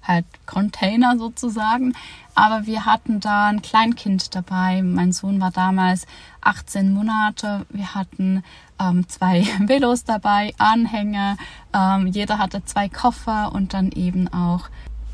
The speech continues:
ja, Louis, den Kater. Und mir gab's so ein bisschen eine Sicherheit, einfach für mich auch mental zu wissen, dass falls irgendwie was ist, dass ich Louis rufen kann und er zu mir zurückfindet. Und das war für mich so der Ursprung,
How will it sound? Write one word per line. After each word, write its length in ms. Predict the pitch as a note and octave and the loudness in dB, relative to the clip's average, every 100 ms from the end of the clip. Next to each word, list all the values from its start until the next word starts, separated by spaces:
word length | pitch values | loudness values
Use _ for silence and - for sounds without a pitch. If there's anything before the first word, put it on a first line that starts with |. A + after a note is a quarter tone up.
| - - | -12 -6
ja, 160 | E4+ F3 | 0 0
Louis, 360 | A3 C#4 E3 F#3+ - | 2 2 0 -2 -4
den 160 | G3 | -4
Kater. 580 | - - C3 - D3 - - | -2 -2 -2 -4 -8 -8 -6
Und 440 | G3+ G3 F#3+ - - - - - | -2 0 -2 -4 -12 -20 -20 -4
mir 240 | A3+ C#4+ | 2 2
gab's 320 | D4+ A#3+ - - | 4 2 2 -2
so 80 | |
ein 100 | A3+ | -6
bisschen 320 | G#3 G3+ - G3+ | -6 -6 -4 -2
eine 120 | F#3 | -2
Sicherheit, 760 | - C4+ D4 C4+ B3+ A#3 A3+ | -2 -4 -2 -2 0 0 0
einfach 340 | - G#3 G3 G3 | -4 -6 -6 -10
für 160 | - | -6
mich 380 | G3 G3+ A3+ - | -4 -2 -4 -6
auch 300 | G3+ F#3+ F3+ - - - - | -4 -2 -4 -10 -20 -20 -6
mental 680 | G3 F#3 F3+ - - A3+ B3+ | 0 2 2 0 4 6 6
zu 240 | B3 G#3 F#3 | 2 -6 -6
wissen, 380 | G#3+ - B3 A#3+ | -6 -4 -2 -2
dass 300 | F#3+ - - | -4 -10 -6
falls 420 | - G3 A#3 - | 0 2 2 -4
irgendwie 500 | - A#3+ A#3+ A3+ G#3+ | -6 -2 0 -2 -4
was 220 | F#3+ F#3 | -4 -6
ist, 340 | - G#3+ B3 - | -6 -4 -4 -6
dass 140 | G3 | -10
ich 200 | G#3 - | -10 -8
Louis 320 | G3+ G3+ G3 | -6 -6 -6
rufen 320 | A#3 B3+ - A#3+ | -4 -4 -4 -6
kann 300 | - G#3 G3 | -4 -6 -4
und 180 | G3 | -6
er 160 | - F3 | -4 -6
zu 120 | - | -4
mir 220 | F3+ F3+ | -2 -2
zurückfindet. 840 | - E3+ F3+ F3+ - - F3+ - - - - - - | -4 -10 -10 -12 -8 -4 -4 -6 -14 -20 -20 -18 -6
Und 160 | G#3+ | 0
das 200 | B3 D4 | 2 2
war 160 | C4 B3 | 2 2
für 120 | A#3 | 0
mich 240 | G#3+ C#4 | -2 -4
so 100 | - | -4
der 220 | A#3+ A3 - | -6 -6 -6
Ursprung, 580 | D#4 - - A#3 B3 | -6 -6 -12 -4 -2